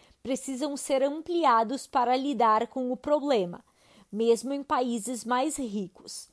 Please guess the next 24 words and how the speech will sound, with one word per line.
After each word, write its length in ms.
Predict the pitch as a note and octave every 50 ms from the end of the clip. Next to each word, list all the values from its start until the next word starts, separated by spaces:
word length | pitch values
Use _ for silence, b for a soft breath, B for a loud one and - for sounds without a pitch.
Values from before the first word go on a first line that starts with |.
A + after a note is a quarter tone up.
| _ _ b b b b b b b b b b b b -
Muitas 420 | A#3+ D#4 F4 F4 - A#4+ A#4+ -
pessoas 480 | - - E4 - - - C4+ B3+ B3 G3+
no 140 | G3 G#3+
mundo, 580 | G#3 G3+ G#3 G#3+ A#3+ C4+ C#4+ C#4 G3+ G#3 F3 - _ -
em 160 | A#3 A#3 A#3
todas 440 | - C4 C#4 D4+ D4 F#4+ G4+ F4+ D#4+
as 200 | C#4 B3+ - -
faixas 480 | - A3+ G3+ G3+ G#3+ - A#3+ G#3+ F3+
etárias, 800 | F#3 F3 F3 - G3+ F3+ F#3+ G#3+ A#3+ A3+ G3+ G3 F#3+ - - - _
estão 380 | - B3 - - - C4+ C4 C4
enfrentando 680 | C#4 C#4 - - D#4 D4 D4+ C#4 - C4+ A#3 A#3 A#3+ C#4
problemas 640 | - - C#4+ C4 G#3+ B3 A#3 G#3+ A3 A#3+ A#3 G#3
de 120 | F#3+ A3 A#3+
saúde 500 | - - C#4+ B3 A#3+ A#3 A#3 F3+ A#3+ A#3+
mental. 460 | A#3 C4 C#4 D#4 D4 C4+ G3+ - - - - _ B B B B B B B B B3 B B
Mas 260 | - A3 A#3 G#3+ -
os 140 | D4+ C#4 C#4
estudos 640 | E4+ D4+ - - - D4+ D#4+ D4+ F#4 A4 G#4+ -
que 100 | - -
olharam 600 | D#4 C4+ B3+ G#3+ A3 G3+ G3 G3+ G#3+ A#3+ B3 B3
para 260 | - A#3+ G#3+ G3+ G3
esses 420 | G3+ A3+ B3 - - - E4 B3 A3
grupos 420 | G3 G#3 A#3 B3 G3 - B3 A#3
separadamente 1160 | - - C4+ C4 C4 - F4+ F#4 F4 C#4+ A#3 A3+ G#3 G3 F#3+ G3+ G#3+ A#3 B3+ - - - -